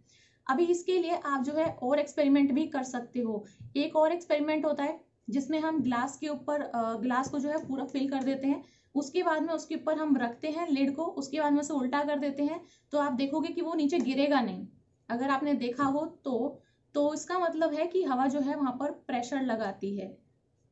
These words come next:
चलिए, यहाँ पर ऐसा कुछ नहीं है, तो अभी हम उसके बारे में discuss नहीं करते हैं।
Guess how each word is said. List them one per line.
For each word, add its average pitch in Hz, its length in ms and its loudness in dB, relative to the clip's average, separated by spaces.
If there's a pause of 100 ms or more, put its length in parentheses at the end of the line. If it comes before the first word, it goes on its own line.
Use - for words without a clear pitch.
(480)
चलिए, 285 240 2
यहाँ 277 200 4
पर 320 100 4
ऐसा 311 200 -2
कुछ 277 220 -4
नहीं 262 180 6
है, 269 120 2
तो 330 100 -4
अभी 277 180 4
हम 262 140 4
उसके 262 200 -2
बारे 240 140 0
में 247 120 4
discuss 247 360 -4
नहीं 247 180 4
करते 208 220 -4
हैं। 196 240 -10